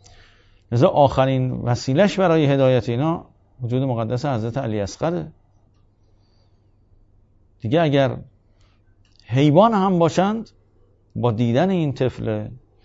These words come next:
شش ماهه تشنه باید تحریک بشه عواطفشون. لذا امام حسین فرمود: «اگر کسی یه جرعه آب به لبان خشکیده این طفل برسونه،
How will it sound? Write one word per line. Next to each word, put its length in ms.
شش 340
ماهه 480
تشنه 720
باید 460
تحریک 420
بشه 440
عواطفشون. 880
لذا 180
امام 200
حسین 220
فرمود: 280
«اگر 260
کسی 460
یه 220
جرعه 360
آب 480
به 60
لبان 420
خشکیده 500
این 160
طفل 300
برسونه، 720